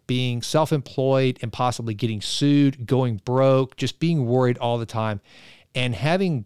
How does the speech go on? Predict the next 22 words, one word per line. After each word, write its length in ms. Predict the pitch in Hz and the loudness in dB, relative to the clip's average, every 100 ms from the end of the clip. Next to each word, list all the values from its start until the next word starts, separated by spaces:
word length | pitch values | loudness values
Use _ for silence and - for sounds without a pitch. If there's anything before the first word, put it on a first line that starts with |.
| - | -2
gone 340 | 117 123 143 | 0 2 0
through 400 | - 123 127 127 | -4 -2 0 0
some 400 | 113 - 123 110 - | 0 -2 -2 -4 -8
really 720 | 117 104 127 151 165 160 147 _ - | -10 0 4 6 6 2 -2 _ -10
tragic 640 | - 139 131 135 131 - | -4 0 0 0 -2 -6
moments 720 | 110 110 117 127 139 - - - _ _ _ _ | -6 -2 0 -2 -4 -8 -18 -20 _ _ _ _
in 140 | 123 127 | -6 -2
my 200 | 120 117 | -2 -2
life, 500 | 104 98 113 131 _ _ _ _ _ _ _ - | -2 -4 -4 -4 _ _ _ _ _ _ _ -6
I've 120 | 147 | -2
survived. 520 | - 165 185 98 _ _ _ _ _ _ _ _ | 0 2 0 -2 _ _ _ _ _ _ _ _
I've 200 | 127 151 | -2 0
survived. 460 | - 139 127 117 - | 2 2 4 2 0
Uh, 40 | 123 | -2
and 380 | 127 131 123 110 - - - _ | 0 0 0 -2 -10 -20 -20 _
I 80 | - | 0
won't 220 | 139 175 | 2 4
go 120 | 160 | 4
into 220 | 151 151 131 | 4 2 0
the 100 | 113 | 0
details 760 | 139 170 - 135 131 127 - - | 0 0 2 2 4 2 -2 -4
of, 440 | 123 120 117 110 | 0 2 0 -2